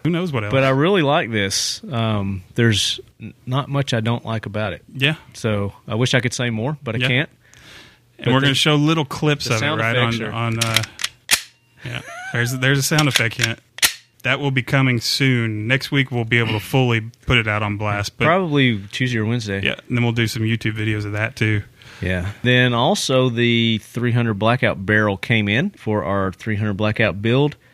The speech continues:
Speaker 2: I guess the weather has slowed down the shipping. I'm still needing just a few more parts for the barrel, but they are,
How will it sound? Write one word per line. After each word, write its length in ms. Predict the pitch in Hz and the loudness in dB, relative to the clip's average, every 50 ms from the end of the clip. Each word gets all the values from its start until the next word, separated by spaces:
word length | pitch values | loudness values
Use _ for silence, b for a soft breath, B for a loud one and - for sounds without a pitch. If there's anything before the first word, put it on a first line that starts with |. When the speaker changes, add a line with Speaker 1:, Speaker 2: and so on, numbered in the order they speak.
| b b b b b - _ | b b b b b -20 _
Speaker 2:
I 100 | - 120 110 | -6 -6 -6
guess 600 | 107 110 120 139 160 185 190 - - - - - _ | -4 -2 0 2 4 4 4 2 -2 -8 -10 -12 _
the 100 | - 120 | -2 0
weather 500 | 110 104 104 117 117 123 131 139 139 135 | 0 2 2 4 4 4 6 6 4 4
has 180 | 120 117 110 104 | 4 4 2 0
slowed 360 | - - 123 120 117 117 110 | 0 -2 2 2 2 2 4
down 420 | 113 113 117 117 117 110 110 104 - - | 4 2 4 4 2 0 -2 -4 -4 -4
the 100 | 107 101 | -4 -4
shipping. 500 | 95 - 127 120 - - 131 127 127 127 - _ _ _ _ _ _ - - | -2 2 0 0 0 0 -2 -2 -2 -4 -8 _ _ _ _ _ _ -14 -10
I'm 180 | 104 104 104 101 | -8 -8 -6 -6
still 760 | - - - - - 127 127 127 127 127 127 127 127 127 | -8 -10 -10 -6 0 2 4 4 4 4 4 2 2 2
needing 420 | 123 120 120 120 120 120 120 117 107 | 2 2 4 4 4 4 2 2 0
just 180 | 107 101 - | -2 -4 -4
a 40 | 87 - | -8 -10
few 300 | - - 123 123 131 135 | -6 -2 0 2 2 4
more 260 | 131 127 127 123 120 | 4 4 2 2 0
parts 340 | - - 120 120 - - - | 2 2 2 2 2 -2 -8
for 140 | - - | -8 -6
the 80 | 127 127 | -6 -2
barrel, 400 | 120 120 107 107 113 123 139 135 b b b b b b b b b - | 0 2 2 4 4 2 0 -2 b b b b b b b b b -6
but 180 | 107 98 - | -6 -4 0
they 340 | - 117 120 123 123 123 120 | 2 4 4 6 6 4 2
are, 480 | - 104 107 107 107 110 113 113 110 - | 2 0 0 2 2 4 2 2 0 -4